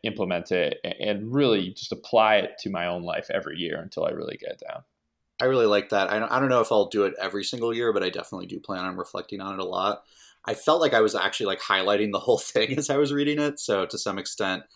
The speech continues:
Speaker 2: having this, uh, this discussion that I knew we were going to have, I think led me to be a little bit more careful, and then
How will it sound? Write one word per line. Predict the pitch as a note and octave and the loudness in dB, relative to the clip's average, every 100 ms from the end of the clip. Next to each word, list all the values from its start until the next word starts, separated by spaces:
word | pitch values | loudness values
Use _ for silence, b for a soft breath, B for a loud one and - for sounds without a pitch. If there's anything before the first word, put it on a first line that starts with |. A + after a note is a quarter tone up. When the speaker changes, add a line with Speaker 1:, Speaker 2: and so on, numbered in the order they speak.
| b _ - | b _ -4
Speaker 2:
having | A#2+ A2 G#2 G2 F#2+ | 0 2 0 -4 0
this, | F#2+ - - - F#2+ | 0 0 -6 -6 -2
uh, | F2 E2+ E2 | 0 0 -4
this | F#2+ F#2+ - _ _ _ _ _ _ _ _ - | -6 -6 -8 _ _ _ _ _ _ _ _ -8
discussion | A2 - G#2+ - G#2 | -6 0 0 0 -2
that | |
I | F#2+ | -2
knew | F#2+ F#2 | -2 -2
we | |
were | F2+ | -4
going | F2+ F2+ F2+ | -4 -6 -6
to | |
have, | F2 F#2 F2+ F2+ | -4 -2 -2 -4
I | F2 | -6
think | - F2 | -10 -8
led | G2+ F#2 | -4 -4
me | F#2+ F2+ - | -4 -8 -6
to | F#2 F2 E2+ - | -4 -4 -6 -8
be | F#2+ | -6
a | |
little | F2+ F2+ | -4 -4
bit | F#2 F#2 | -6 -6
more | F2+ E2+ E2+ b b b | -8 -8 -8 b b b
careful, | D3+ A#2+ C3 A2 | 2 2 4 4
and | G2 F#2+ | 4 0
then | F2+ F2 | -4 -4